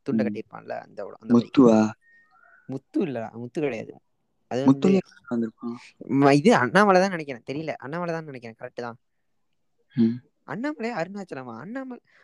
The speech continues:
Speaker 1: அருணாச்சலம் தான் அந்த ஃப்ரெ-,
Speaker 2: அருணாச்சலம்.
Speaker 1: ஃப்ரெண்டு ஏமாத்துறது வந்து எந்த படம்?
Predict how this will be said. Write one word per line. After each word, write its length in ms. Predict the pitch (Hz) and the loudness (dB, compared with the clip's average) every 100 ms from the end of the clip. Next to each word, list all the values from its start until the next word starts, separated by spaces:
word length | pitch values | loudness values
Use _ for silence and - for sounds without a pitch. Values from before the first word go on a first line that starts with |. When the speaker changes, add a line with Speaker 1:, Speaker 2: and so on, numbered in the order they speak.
| _ | _
Speaker 1:
அருணாச்சலம் 480 | 147 220 269 233 196 | 0 0 -2 -2 -2
தான் 140 | 196 | -2
அந்த 140 | 190 156 | -4 -8
ஃப்ரெ-, 200 | - - | -8 -6
Speaker 2:
அருணாச்சலம். 520 | - 180 160 120 110 _ _ _ _ | -4 -2 2 2 2 _ _ _ _
Speaker 1:
ஃப்ரெண்டு 380 | - 185 226 240 214 | -8 -6 -4 -6 -4
ஏமாத்துறது 540 | 180 190 185 170 156 | -6 -10 -10 -10 -10
வந்து 200 | 147 147 | -12 -14
எந்த 140 | 135 131 | -14 -14
படம்? 240 | 127 220 | -16 -18